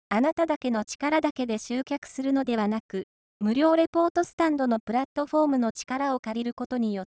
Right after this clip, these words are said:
て、より多くの集客が見込まれるということになります。二番目として、さらにコンテンツができます。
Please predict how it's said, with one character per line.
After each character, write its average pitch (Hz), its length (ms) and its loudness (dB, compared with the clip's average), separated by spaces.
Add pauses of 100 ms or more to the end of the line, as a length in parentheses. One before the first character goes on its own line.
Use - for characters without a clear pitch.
て、 185 200 -8 (760)
よ 214 160 0
り 262 220 -4 (320)
多 320 180 4
く 294 140 -4
の 247 120 2
集 254 260 -6
客 285 260 -4
が 269 140 0
見 262 140 0
込 277 120 -4
ま 285 120 0
れ 294 80 2
る 294 120 -2
と 240 160 -4
い 233 100 -2
う 240 80 -2
こ 254 140 -8
と 269 100 -2
に 240 140 2
な 196 100 -2
り 196 140 -6
ま 190 120 -6
す。 - 240 -20 (760)
二 214 160 0
番 302 200 4
目 320 140 0
と 294 140 -2
し - 120 -10
て、 202 240 -2 (320)
さ 311 160 -2
ら 330 120 2
に 277 140 0
コ 285 180 0
ン 302 80 -6
テ 269 140 0
ン 247 80 -2
ツ 226 120 -10
が 196 140 -2
で 185 100 -6
き - 160 -6
ま 202 140 -4
す。 - 240 -20